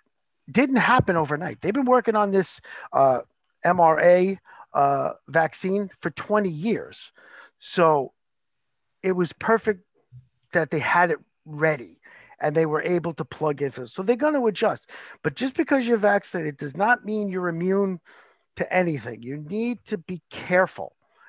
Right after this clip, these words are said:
And that's what I hope for twenty twenty-one. We we care a little bit more about each other.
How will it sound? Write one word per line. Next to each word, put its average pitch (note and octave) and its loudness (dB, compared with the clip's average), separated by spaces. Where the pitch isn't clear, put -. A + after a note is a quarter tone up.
And E3+ -4
that's B3 4
what B3 2
I G#3+ 6
hope F#3+ 2
for - -10
twenty E3+ -4
twenty-one. C#3 -8
We D3 -8
we C#3 -6
care G#3 2
a A#3 4
little A3+ 0
bit G#3 -10
more F3+ 0
about F3+ 4
each E3 -6
other. D3 -4